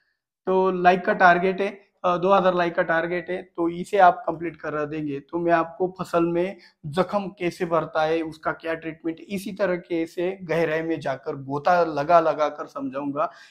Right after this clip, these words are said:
कि भाई ये चीज होता है और इससे ये रिलेटेड है। अगर वो चाहते हो तो भाई ज्यादा से ज्यादा शेयर करके दो हज़ार लाइक का टारगेट भी कंप्लीट करा दीजिएगा। तो पहले तो ये बात समझ लेते हैं।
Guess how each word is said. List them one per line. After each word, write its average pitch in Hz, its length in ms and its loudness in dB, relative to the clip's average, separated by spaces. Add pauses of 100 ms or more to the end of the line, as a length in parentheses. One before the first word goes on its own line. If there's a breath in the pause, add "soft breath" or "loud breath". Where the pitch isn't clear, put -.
(140)
कि 175 80 -6
भाई 143 240 -6
ये 165 400 -4
चीज 147 340 -14
होता 127 280 -8
है 147 180 -6
और 160 320 -6
इससे 160 260 -8
ये 160 260 -2
रिलेटेड 131 500 -10
है। 120 100 -16 (280 soft breath)
अगर 175 200 4
वो 190 160 4
चाहते 175 360 6
हो 175 80 2
तो 175 140 -2
भाई 170 180 -2
ज्यादा 175 360 0
से 170 60 -4
ज्यादा 160 220 -4
शेयर 147 360 -6
करके 135 260 -16
दो 143 200 -8
हज़ार 135 240 -10
लाइक 123 180 -12
का 131 80 -16
टारगेट 120 460 -14
भी 185 60 -10
कंप्लीट 151 560 -12 (180)
करा 127 220 -2
दीजिएगा। 123 480 -14 (420 soft breath)
तो 170 440 0 (200)
पहले 190 220 4
तो 214 180 2
ये 202 80 4
बात 165 240 6
समझ 139 320 -4
लेते 139 260 -6
हैं। 127 100 -8